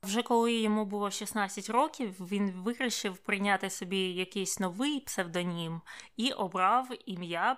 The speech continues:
Пабло Неруда. І є декілька теорій походження цього псевдоніму. Одним, е, і, мені здається, найпопулярнішим є те, що він захоплювався, е, чеським поетом Яном Нерудою.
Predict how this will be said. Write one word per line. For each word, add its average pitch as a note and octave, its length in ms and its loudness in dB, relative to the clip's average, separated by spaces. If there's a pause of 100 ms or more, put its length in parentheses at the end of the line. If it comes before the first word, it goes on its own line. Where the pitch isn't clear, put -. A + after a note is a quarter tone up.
Пабло A3+ 360 2
Неруда. G3+ 840 2
І G3 180 -2
є G#3+ 200 4
декілька G3 540 0
теорій F3+ 420 0
походження B3 640 0
цього G#3 280 -2
псевдоніму. G3 880 -2
Одним, G#3+ 600 4
е, F#3+ 420 2
і, G3 80 0
мені G3 240 0
здається, F#3+ 380 -2
найпопулярнішим F#3 1040 0
є F3+ 200 -2
те, G3 280 0
що F#3+ 260 -2
він F#3 200 -4
захоплювався, F#3 1000 -2 (380)
е, F3 140 4
чеським F#3+ 600 -2
поетом F3 500 0
Яном E3+ 520 0
Нерудою. B3+ 760 -2